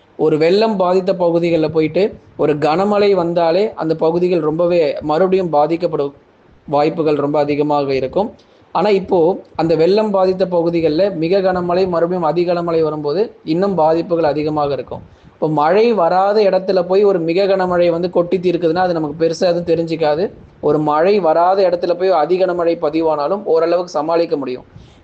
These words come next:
ஏற்கனவே அதி கனமழை, அதீத கனமழை பெய்த பகுதியில போய் ஒரு சாதாரண மிதமான மழை பெய்தால் கூட அந்த பகுதிகளுக்கு பாதிப்புகள் தான். அப்படிப்பட்ட ஒரு மழை பொழிவு, அதாவது அதிக நாட்கள் நமக்கு வந்து ஃபெங்கல் புயல் போனதுல இருந்து,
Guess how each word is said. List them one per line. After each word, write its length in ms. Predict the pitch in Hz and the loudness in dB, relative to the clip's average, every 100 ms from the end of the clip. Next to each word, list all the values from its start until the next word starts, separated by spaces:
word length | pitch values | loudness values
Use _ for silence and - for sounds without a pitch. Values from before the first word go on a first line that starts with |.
| - | -4
ஏற்கனவே 680 | 135 190 214 226 214 208 226 | 0 2 0 0 0 2 2
அதி 320 | 175 190 208 | 2 0 0
கனமழை, 460 | 202 190 185 185 | 0 0 0 2
அதீத 380 | 202 170 202 196 | 2 2 0 0
கனமழை 440 | 185 180 175 175 175 | 0 0 0 -2 0
பெய்த 260 | 180 180 | 0 0
பகுதியில 440 | 175 160 170 170 156 | 0 0 0 0 0
போய் 220 | 170 208 | 0 0
ஒரு 180 | 185 160 | 0 0
சாதாரண 540 | 156 156 175 180 196 | 0 0 0 0 -2
மிதமான 440 | 160 170 185 185 | -2 -2 0 -2
மழை 280 | 180 165 170 | 0 0 -2
பெய்தால் 380 | 156 151 160 151 | -2 -2 -2 -2
கூட 160 | 143 165 - - _ _ - | -2 -4 -4 -16 _ _ -4
அந்த 180 | 143 | -2
பகுதிகளுக்கு 680 | 143 147 170 175 160 151 190 | 0 0 0 0 0 0 -2
பாதிப்புகள் 580 | 160 147 151 - 156 143 | 0 0 0 -2 -2 0
தான். 200 | 156 208 - _ _ _ _ _ - - | 0 -2 -8 _ _ _ _ _ -20 -10
அப்படிப்பட்ட 560 | 135 - 180 175 175 175 | -6 -2 0 0 0 2
ஒரு 120 | 160 | 2
மழை 320 | 147 143 165 | 0 0 0
பொழிவு, 320 | 165 147 156 214 - _ _ | 0 -2 -2 -4 -8 _ _
அதாவது 300 | 147 160 190 | -2 0 2
அதிக 340 | 147 175 220 226 | 2 2 0 0
நாட்கள் 460 | 180 180 185 208 | 0 -2 0 0
நமக்கு 280 | 185 165 160 | 0 0 -2
வந்து 180 | 160 170 | -2 0
ஃபெங்கல் 360 | 170 202 214 208 | 0 0 0 2
புயல் 320 | 196 190 175 | 2 0 0
போனதுல 420 | 165 180 175 160 | 0 0 0 0
இருந்து, 280 | 143 131 | 0 -2